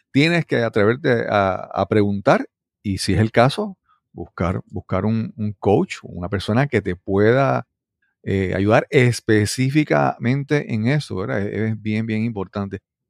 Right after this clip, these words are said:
Y, y Juan, ¿y dónde te pueden conseguir? ¿Tu página web, redes sociales?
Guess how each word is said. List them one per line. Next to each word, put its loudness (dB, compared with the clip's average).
Y, 2
y 4
Juan, 4
¿y 0
dónde 2
te -2
pueden -2
conseguir? -4
¿Tu -14
página 0
web, 0
redes -2
sociales? 0